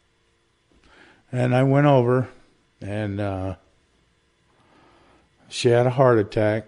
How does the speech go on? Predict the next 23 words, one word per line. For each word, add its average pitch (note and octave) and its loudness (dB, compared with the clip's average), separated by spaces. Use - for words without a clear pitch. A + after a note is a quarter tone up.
She - -12
fell A2+ -2
and A#2 -6
hit B2 -4
her B2+ -4
head. G2 -6
And, A2 -2
uh, G#2 -2
she - -8
must A#2 -4
have G#2+ 0
had A2+ 2
the G#2+ 0
heart A#2 4
attack, A2+ -2
uh, A2 -4
pretty A#2+ 0
soon A#2 -6
that A2 -4
I G#2+ -4
dropped G#2 -6
her G#2 -4
off. F2 -8